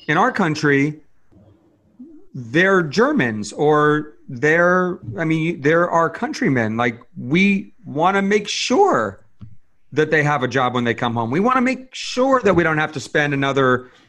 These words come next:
seven million dollars incarcerating them for on and off for the rest of their lives. So we make sure they have a job." There's no company that would not hire them because they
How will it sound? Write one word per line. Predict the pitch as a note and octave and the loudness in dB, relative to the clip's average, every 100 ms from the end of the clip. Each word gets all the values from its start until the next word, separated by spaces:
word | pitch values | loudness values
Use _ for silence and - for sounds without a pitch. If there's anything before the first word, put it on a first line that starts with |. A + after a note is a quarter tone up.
| _ _ | _ _
seven | - E3 D#3 | -4 -2 0
million | D3 C#3+ C3+ | 0 0 0
dollars | C3+ C3 B2+ B2 | 0 2 0 -2
incarcerating | B2 C#3+ C3 - C3+ B2+ B2 | -4 -2 0 2 0 0 0
them | B2 A#2+ A#2+ A#2 - _ - - | 0 0 -2 -6 -12 _ -20 -18
for | - C#3+ C3 B2+ - D3 | -2 2 2 0 -2 0
on | C#3 | 2
and | C3+ | 2
off | B2+ B2 | -2 0
for | |
the | B2 | -2
rest | B2+ A#2+ B2 | 0 -2 -2
of | |
their | B2 A#2+ | 0 2
lives. | A#2+ A#2+ A#2 A2 | 2 2 -2 0
So | D#3+ | 2
we | D#3 D3+ A3 | 2 0 0
make | A3+ A3+ A3+ | 0 -2 -6
sure | - - B3+ C4 | -10 -2 2 4
they | G3 | 2
have | D3+ A#2 | 2 0
a | |
job." | A2 G2+ F#2 A#2 _ _ _ _ | -2 -2 -4 -14 _ _ _ _
There's | - C4+ B3+ - _ _ | 2 2 0 -6 _ _
no | D#3+ F3 E3 | -2 0 0
company | D#3+ D3 D#3 C#3+ | -2 -2 0 0
that | C3+ C#3 | 0 0
would | C3 | -2
not | B2+ C3+ - | 0 -2 -2
hire | B2 C3 C3 | -2 0 0
them | B2+ B2+ C3 C#3 _ _ _ - | 0 -2 -2 -6 _ _ _ -4
because | D#3 D3+ D3 A#2 | -2 0 -2 0
they | C#3 C3 C#3 C3+ | 0 2 2 -2